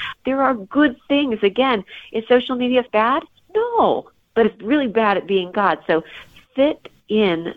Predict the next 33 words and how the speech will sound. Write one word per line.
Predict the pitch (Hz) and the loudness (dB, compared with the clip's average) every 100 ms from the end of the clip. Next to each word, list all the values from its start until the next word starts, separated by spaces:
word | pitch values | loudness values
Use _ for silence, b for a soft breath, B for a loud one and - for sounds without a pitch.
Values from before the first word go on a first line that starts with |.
| _ | _
the | 185 | -2
times | 180 - 208 208 190 | -2 0 0 2 2
that | 180 | 0
it | - | 0
can | 196 | 0
be | - 160 | 0 -2
good | - 214 180 | 0 2 2
at | 160 - | -2 0
being | 180 185 185 | 0 0 0
what | 196 | 0
it's | 208 - | 0 -4
good | - 240 254 | -4 -2 0
at. | 190 - - - - _ - | -4 -6 -10 -18 -20 _ -4
And | 196 | 0
then | 196 208 | 2 0
the | 202 | -2
other | - 202 233 | -2 0 -2
times | 226 240 240 - | -2 -2 -2 -2
being | 254 269 262 | 0 2 0
engaged | 208 180 185 185 165 - - B B | -2 0 2 2 -2 -8 -20 B B
with | - 185 | -2 0
the | 185 | 0
Lord | 170 175 196 | 0 0 0
and | 190 | -2
the | 165 | -4
real | 165 175 | -2 0
life | 175 165 - | 0 -2 -2
blessings | 156 156 - 170 160 | -2 0 -2 -6 -8
in | 156 | -6
your | 147 | -4
life. | 147 175 185 _ B B B B _ | -2 -2 -4 _ B B B B _
Again, | 175 170 160 147 | -4 -2 -2 -2
boundaries. | 156 165 170 147 147 | -2 -2 -2 -2 -2